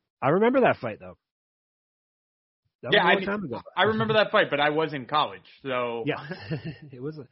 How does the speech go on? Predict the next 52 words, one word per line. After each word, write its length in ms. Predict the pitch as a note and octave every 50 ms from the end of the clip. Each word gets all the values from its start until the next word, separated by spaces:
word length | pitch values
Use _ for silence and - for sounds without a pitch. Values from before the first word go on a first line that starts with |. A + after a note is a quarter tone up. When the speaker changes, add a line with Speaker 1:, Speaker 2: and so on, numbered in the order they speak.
| - - -
Speaker 1:
Dan 240 | D#3+ D#3+ F3+ G#3 G#3+
was, 280 | F3 D3+ C#3 C3 B2 - - - D#3
uh, 160 | C3+ C3 B2+ A#2+ D3+
throwing, 380 | D3 D#3+ D#3+ E3 E3 D#3+ C#3+ B2+
putting 420 | - F3 F#3 E3+ E3 D3 C3+ C3 - _ - C#3
zeros 400 | C3 D#3+ F#3+ G#3 G#3 G#3 G3 F#3
on 120 | F#3+ F3+
the 60 | E3
board, 580 | C#3 D3+ E3+ F3+ F#3 F#3 F3+ F3+ E3+ D#3+ E3+ - -
uh, 440 | C3+ C3 B2+ C3 B2+ B2+ C3 C3+ C3+ - _ -
on 180 | C3+ C3 C3
the 60 | B2+
baseball 340 | A#2+ D3 D3+ C#3+ - F3 D#3
field 240 | - - D#3 C#3+ C3+
in 80 | B2+ A#2+
college 500 | - A#2+ A2 G#2 G2+ F#2+ F2+ - - - _
back 300 | A2+ G#2+ G#2 - - - - G#2
when 380 | A2 A2 A2 A2 G#2+ G#2 G#2 - - - - _ _ _
Nick 180 | - B2 A2+ -
Diaz 280 | A#2+ A#2 A2+ A2 F#2+
won 120 | G2+ G#2+ G#2
his 120 | G2+ -
last 220 | G#2 G2+ F#2 - -
fight. 140 | F#2 E2+ - _ _ _ _ _ _ _ _ _ _ _ _ _ _ _ _ _
Speaker 2:
Yeah. 220 | G2 G2+ A#2+ B2+ A2 - _ _ _ _ _ _ _ _ _ _ _ _ -
I 120 | C#3+ C#3+ C#3
mean, 120 | D3 C3+
a 40 | C3+
Speaker 1:
Pitching, 300 | F3 D#3+ C#3+ C#3+ C3 G#2
Speaker 2:
couple 160 | G2 A2 - _ _ - -
of, 100 | E3 D#3+
a 20 |
couple 240 | - G3+ G3+ G3 F3+
of 60 | C#3
Speaker 1:
not 120 | C3+ C3+
Speaker 2:
them 100 | B2+ C3+
Speaker 1:
hitting. 160 | C#3+ B2+ A2 F2+
Speaker 2:
once, 100 | E2+ _ _ _ _ _ _ _
a 40 |
couple 220 | - A3 G#3+ G#3 F3
of 60 | C#3
them 120 | A#2+ B2+ B2
once 200 | B2 C3+ D3 -
in 60 | C3+ A#2+
a 60 | G#2
while. 280 | G2 G2 F#2+ G2+ G#2+ A2+ - - -
<laughs> 160 | - - -
Speaker 1:
Nice. 760 | - G3 F#3 A#3 A#3+ - C#3+ F#3 F#3+ D#3+ C3 A#2 G#2+ G2 - - - - F#3 F#3+ E3+ D#3 _ _ _ _ _ -
Um, 520 | D3+ D3 D#3 D#3+ D#3+ D#3+ D#3+ D#3+ E3 D3 -
he 120 | - F3 F#3+
made 160 | G#3 G3+ G3
his 160 | F#3+ E3 -